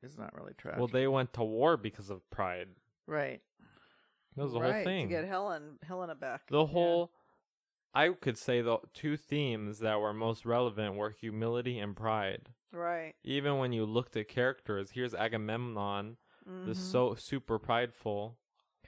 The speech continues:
Speaker 2: You know what I
Speaker 3: God.
Speaker 2: mean?
Speaker 3: He was horrible.
Speaker 2: He was
Speaker 1: Yeah.
Speaker 2: horrible. Then you get Odysseus, the humble soldier,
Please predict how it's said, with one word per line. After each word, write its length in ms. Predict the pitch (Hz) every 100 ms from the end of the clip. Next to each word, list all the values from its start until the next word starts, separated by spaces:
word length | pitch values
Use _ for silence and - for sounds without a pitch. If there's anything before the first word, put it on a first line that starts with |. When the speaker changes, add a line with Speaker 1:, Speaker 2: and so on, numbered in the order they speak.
| -
Speaker 2:
You 80 | 117
know 60 |
what 80 | 113
I 60 | 110
Speaker 3:
God. 60 | 110
Speaker 2:
mean? 440 | 110 110 127 135 233
Speaker 3:
He 80 |
was 140 | 254 -
horrible. 600 | - 208 196 - - 156 -
Speaker 2:
He 60 |
was 100 | 127
Speaker 1:
Yeah. 60 | 180
Speaker 2:
horrible. 440 | 113 104 98 92 _ _ _
Then 100 | 127
you 60 | 135
get 160 | 131
Odysseus, 760 | 120 110 113 120 123 113 110 - -
the 320 | 113 107 90 -
humble 680 | - 123 120 113 113 113 _ _ _
soldier, 680 | - 131 147 117 98 113